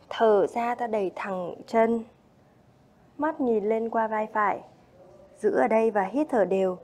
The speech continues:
Nếu ai tốt chúng ta có thể nắm cổ chân nhé. Giữ ở đây. Bốn. Ba. Hai. Một. Rồi từ từ dồn trọng lực về phía sau một chút. Hít siết cơ bụng. Nâng cao chân phải lên.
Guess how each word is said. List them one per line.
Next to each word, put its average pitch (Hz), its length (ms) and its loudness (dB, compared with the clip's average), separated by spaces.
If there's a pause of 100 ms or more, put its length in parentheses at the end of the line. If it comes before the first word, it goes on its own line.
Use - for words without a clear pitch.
(260)
Nếu 190 140 -2
ai 240 200 0
tốt 294 260 2
chúng 220 120 -2
ta 254 140 4
có 208 80 -2
thể 214 140 -2
nắm 185 240 -2
cổ 254 200 2
chân 240 260 0
nhé. 262 100 -4 (540)
Giữ 190 180 0
ở 269 80 4
đây. 226 200 0 (220)
Bốn. 196 420 4 (1080)
Ba. 240 460 2 (1300)
Hai. 247 640 0 (880)
Một. 226 360 4
Rồi 214 360 4
từ 208 120 0
từ 208 300 6
dồn 202 320 6
trọng 208 240 -2
lực 202 280 -2
về 185 180 2
phía 190 300 0
sau 240 300 6
một 208 200 0
chút. 302 180 2 (400)
Hít 330 200 2
siết - 300 -2
cơ 262 120 6
bụng. 220 260 6 (420)
Nâng 269 420 6
cao 254 240 4
chân 254 220 0
phải 240 240 4
lên. 220 220 2